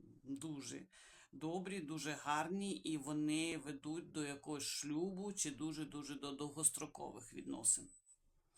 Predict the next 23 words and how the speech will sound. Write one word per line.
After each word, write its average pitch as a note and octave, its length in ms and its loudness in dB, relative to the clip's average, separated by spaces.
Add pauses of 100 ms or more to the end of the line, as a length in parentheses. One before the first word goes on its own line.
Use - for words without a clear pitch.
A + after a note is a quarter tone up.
(320)
Другий E3+ 400 -2
варіант. A3+ 600 -4 (440)
В D#3+ 40 -16
другому G#3 360 2
варіанті D#3+ 500 6
стосунки, A3+ 680 4
вони, D#3 340 2
м, E3 260 0 (1120)
бистріше - 640 -2
всього, D#3+ 260 4
що E3+ 160 0
не D#3 140 2
потрібно, F#3 560 0 (120)
тому D#3+ 280 0
що D#3 200 0 (100)
тут C#3+ 240 -6
більше D#3 360 2
затрат, D#3 680 4 (480)
чи - 180 4
ви D#3 180 2
будете D#3 400 -4
потім D#3+ 460 2
мати. C#3 400 0